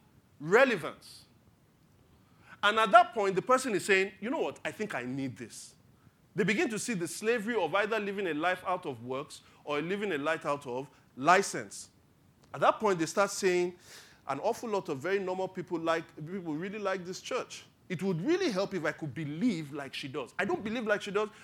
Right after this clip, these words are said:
but it will help. Look at her life. I don't like the way my own life is going. I really would like to be like her." And then after, or they may even say, "Jesus seems to be the key. I wonder who he was."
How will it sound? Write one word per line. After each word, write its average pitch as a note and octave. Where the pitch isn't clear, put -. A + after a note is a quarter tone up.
but A#3+
it G#3+
will A3
help. B3+
Look E4+
at A3
her F#3+
life. G3+
I F#3
don't C#4+
like A#3+
the G3+
way A3+
my G3+
own G3+
life F3+
is D#3
going. F3
I B3+
really F4+
would F3+
like F3
to C#3+
be B2+
like A#2+
her." A2+
And G#3
then C#4
after, C#3+
or F3+
they F3
may F#3+
even A3+
say, G#3
"Jesus A3
seems G3
to -
be C#3
the C3+
key. G4+
I G3
wonder B3
who G3+
he D#3
was." B2+